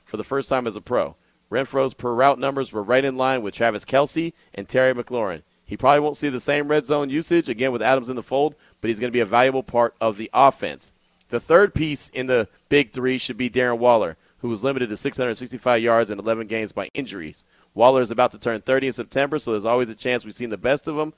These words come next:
but he was arguably the second best receiving tight end across the twenty nineteen and twenty twenty se-, seasons behind Kelce.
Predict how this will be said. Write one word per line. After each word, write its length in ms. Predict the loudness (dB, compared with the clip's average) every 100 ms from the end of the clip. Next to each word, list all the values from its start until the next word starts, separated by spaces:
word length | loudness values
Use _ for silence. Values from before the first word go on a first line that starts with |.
| _ _
but 100 | -4
he 100 | -2
was 140 | -4 0
arguably 480 | 2 2 0 -2
the 100 | -2
second 360 | -4 -2 -2 -2
best 200 | -2 -2
receiving 320 | -6 -6 -4
tight 220 | -2 0
end 160 | 0 -4
across 400 | -2 -2 -2 -4 _ _
the 100 | -10
twenty 220 | -4 -4
nineteen 380 | -2 -4 -6 -8
and 80 | -6
twenty 200 | -8 -8
twenty 240 | -8 -8
se-, 320 | -6 -6 -6 -8
seasons 420 | -4 -4 -4 -8
behind 320 | -6 -6 -4
Kelce. 420 | -4 -4 -6 -16